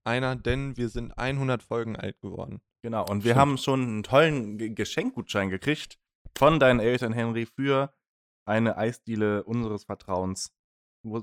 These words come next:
Speaker 2: wir es uns, ähm, gut gehen lassen
Speaker 1: Ja.
Speaker 2: können.
Speaker 1: Und vielleicht kann man uns da auch mal in Zukunft treffen und, äh, sagen, dass man uns erkannt hat. Ne? Freuen wir uns alle.
Speaker 2: Nee.
Speaker 1: Vor allem Niklas würde sich
Speaker 2: Wir
Speaker 1: freuen. Auch
Speaker 2: mögen,
Speaker 1: einfach,
Speaker 2: nö.
Speaker 1: äh, einfach mal Niklas in den Arm nehmen. <laughs>
Speaker 3: Das mag er besonders
Speaker 1: das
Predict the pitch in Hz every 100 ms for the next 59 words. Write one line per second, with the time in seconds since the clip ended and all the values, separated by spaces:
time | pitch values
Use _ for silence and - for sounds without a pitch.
0 | 104 113 123 113 - 117 120 - 101 95
1 | 87 85 95 156 269 - _ _ _ 95
2 | 87 90 _ 95 87 - 98 110 _ _
3 | _ _ _ - 127 92 110 196 196 170
4 | 151 160 151 147 - 151 139 139 135 123
5 | - - 117 - - 170 117 - _ _
6 | _ _ - 123 117 - 127 113 120 123
7 | 123 127 147 131 147 - - 165 190 120
8 | 110 - _ - - 127 175 196 135 156
9 | 147 113 104 - 107 110 110 135 139 147
10 | 147 113 - 104 104 110 - 127 156 170
11 | 143 156 127 131 127 143 135 - _ _
12 | - 185 170 160 156 156 143 110 - 131
13 | 147 143 143 143 147 127 - - 160 -
14 | - - - 139 - 156 135 120 110 120
15 | 131 -